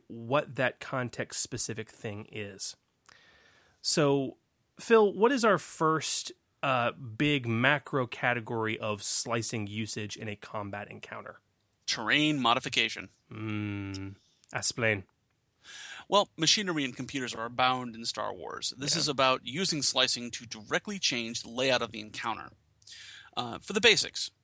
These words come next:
Speaker 2: opening and closing doors.
Speaker 1: Right.
Speaker 2: Mucking with the gravity.
Speaker 1: Hmm.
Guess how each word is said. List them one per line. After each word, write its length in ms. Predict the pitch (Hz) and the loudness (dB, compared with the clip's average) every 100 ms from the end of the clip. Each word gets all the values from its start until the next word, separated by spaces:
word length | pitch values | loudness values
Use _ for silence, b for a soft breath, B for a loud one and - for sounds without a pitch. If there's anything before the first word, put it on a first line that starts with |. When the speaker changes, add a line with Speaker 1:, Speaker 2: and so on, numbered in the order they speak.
| _ _ _ | _ _ _
Speaker 2:
opening 320 | 226 214 214 | 0 0 -2
and 80 | 185 | -2
closing 320 | 170 160 139 | 0 0 0
doors. 380 | 123 90 - - | -2 -4 -6 -8
Speaker 1:
Right. 260 | 151 127 104 - | -4 -2 -2 -6
Speaker 2:
Mucking 600 | - 147 208 254 - 202 | -6 0 6 6 4 2
with 120 | 165 147 | 0 -2
the 60 | |
gravity. 480 | 135 110 85 - - _ - _ | -2 -2 -2 -10 -18 _ -20 _
Speaker 1:
Hmm. 100 | - | -14